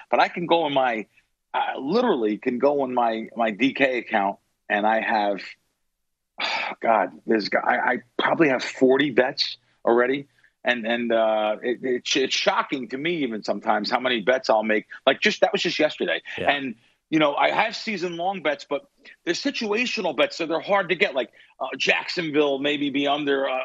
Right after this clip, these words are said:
Speaker 1: uh, six and a half at one obscure shop where it's five and a half everywhere else. So I do have a ton of them.
Speaker 2: Do you
Speaker 1: I have
Speaker 2: bet,
Speaker 1: a ton
Speaker 2: do you
Speaker 1: of
Speaker 2: bet
Speaker 1: spe-,
Speaker 2: alternate
Speaker 1: but there'll be
Speaker 2: season?
Speaker 1: more.
Speaker 2: Do you bet alternate season
Speaker 1: No.
Speaker 2: wins? You don't.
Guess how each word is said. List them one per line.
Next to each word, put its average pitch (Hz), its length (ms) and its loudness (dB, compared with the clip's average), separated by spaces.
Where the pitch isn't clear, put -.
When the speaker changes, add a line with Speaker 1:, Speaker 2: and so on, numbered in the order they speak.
Speaker 1:
uh, 127 120 0
six - 260 -4
and 160 100 2
a 151 40 2
half 156 200 0
at 127 140 2
one 151 320 2
obscure 156 480 0
shop 139 380 0
where 139 180 4
it's - 280 -6
five 170 220 4
and 147 100 -2
a 139 40 -2
half 135 180 -2
everywhere 135 400 2
else. 123 120 -2
So 117 180 -2
I 143 100 2
do 208 160 -2
have 175 160 2
a - 80 -6
ton 226 220 2
of 113 160 -6
them. 113 300 -4
Speaker 2:
Do 165 100 6
you 170 180 2
Speaker 1:
I 170 60 4
have 175 160 2
Speaker 2:
bet, - 20 -10
Speaker 1:
a 139 40 -8
ton 185 60 0
Speaker 2:
do 175 40 4
you 170 60 4
Speaker 1:
of 139 60 0
Speaker 2:
bet 175 120 6
Speaker 1:
spe-, 180 80 2
Speaker 2:
alternate 170 440 4
Speaker 1:
but - 80 -12
there'll 185 120 6
be 160 60 4
Speaker 2:
season? 190 120 2
Speaker 1:
more. 170 320 2
Speaker 2:
Do 156 100 4
you 165 80 6
bet 156 160 4
alternate 156 420 2
season 170 260 4
Speaker 1:
No. 151 100 6
Speaker 2:
wins? 175 340 -2
You 113 120 0
don't. 117 420 -4